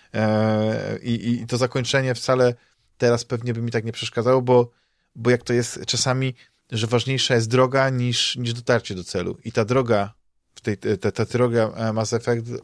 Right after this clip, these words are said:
no to jest jedna z takich dla mnie największych serii. I to też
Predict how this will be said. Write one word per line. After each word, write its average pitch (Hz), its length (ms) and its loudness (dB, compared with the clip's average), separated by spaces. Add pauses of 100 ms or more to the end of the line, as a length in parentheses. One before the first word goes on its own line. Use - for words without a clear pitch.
no 110 120 -6
to 120 120 -4
jest 117 200 -2
jedna 113 220 -2
z - 100 -6
takich - 380 -6 (280)
dla 110 140 -2
mnie 117 260 0 (1040)
największych 113 480 0
serii. 87 340 -6 (180)
I 156 80 -14
to 233 100 -20
też - 320 -2